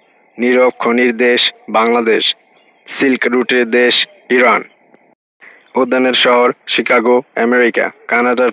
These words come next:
প্রবেশদ্বার সেন্ট লরেন্স, ইউরোপের বুট ইতালি, ইউরোপের রুগ্ন মানুষ তুরস্ক,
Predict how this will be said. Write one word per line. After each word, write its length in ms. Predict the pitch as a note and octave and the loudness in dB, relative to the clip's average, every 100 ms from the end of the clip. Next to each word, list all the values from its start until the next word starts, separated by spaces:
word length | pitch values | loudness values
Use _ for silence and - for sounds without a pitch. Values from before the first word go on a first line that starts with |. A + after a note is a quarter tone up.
| B2+ | 0
প্রবেশদ্বার 520 | A#2+ B2 A#2+ A#2+ A#2 - - | 0 2 0 0 0 -4 -8
সেন্ট 220 | - A#2+ A#2 A#2+ | -2 0 0 0
লরেন্স, 320 | A2+ G2 - - - - | 2 0 -6 -12 -12 -2
ইউরোপের 400 | B2 B2+ B2 B2+ A2+ | 0 2 2 0 0
বুট 200 | A#2+ A#2+ - _ - | 0 0 -6 _ -6
ইতালি, 340 | A#2 C3 A2+ F2+ - - - - B2 | -2 0 0 -2 -6 -20 -20 -6 -2
ইউরোপের 340 | B2+ B2 B2 A#2+ | 0 0 0 0
রুগ্ন 200 | A#2+ B2+ B2+ | 0 0 0
মানুষ 260 | B2 B2 A#2+ - _ _ | 0 0 -2 -4 _ _
তুরস্ক, 360 | B2+ C3 B2 | -2 0 -2